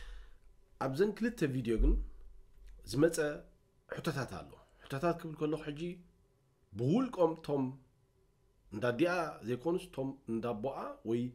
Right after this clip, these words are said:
እንዳ ሰይቶ ቦኣ እዮም ክኾኑ ዝብል ገምጋም ኣለና ኣነ። ምኽንያቱ በቲ በፂሕኒ ዘሎ ክሳብ ሕጂ ማለት እዩ ካብ ዝተፈላለዩ ልዕሊ ዓሰርተ ሓሙሽተ ዝኾኑ ሰባት ብውሽጢ፣ እ፣ ዝመፀኒ ኣሎ። ኣብ ኮመንት ዘይኮነ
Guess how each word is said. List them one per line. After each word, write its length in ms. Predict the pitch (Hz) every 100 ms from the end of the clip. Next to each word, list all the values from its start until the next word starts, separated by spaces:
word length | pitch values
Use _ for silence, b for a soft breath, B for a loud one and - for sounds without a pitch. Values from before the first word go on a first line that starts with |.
| B B B B B
እንዳ 140 | 120 123
ሰይቶ 220 | 123 127 139
ቦኣ 200 | 120 127 82 - _ - -
እዮም 220 | - 151
ክኾኑ 300 | - - 147 135
ዝብል 260 | 120 120 -
ገምጋም 380 | 117 123 113 107
ኣለና 300 | 98 95 107 110
ኣነ። 160 | 139 277
ምኽንያቱ 360 | 247 110 110 107
በቲ 200 | 101 110 104
በፂሕኒ 400 | 98 101 - 107 120
ዘሎ 200 | 123 131
ክሳብ 240 | - 120
ሕጂ 160 | - 123
ማለት 220 | 156 165 156
እዩ 100 | -
ካብ 140 | 104
ዝተፈላለዩ 520 | - - 113 98 92 95
ልዕሊ 240 | 87 87
ዓሰርተ 300 | - - 117
ሓሙሽተ 320 | - 107 104 90
ዝኾኑ 220 | 87 107
ሰባት 300 | - 139 190 - B B B B B B
ብውሽጢ፣ 300 | 107 135 - 120 113 -
እ፣ 120 | - 101 98
ዝመፀኒ 400 | - 104 113 117
ኣሎ። 140 | 123 135 -
ኣብ 160 | -
ኮመንት 340 | - 131 180 208
ዘይኮነ 340 | 147 131 160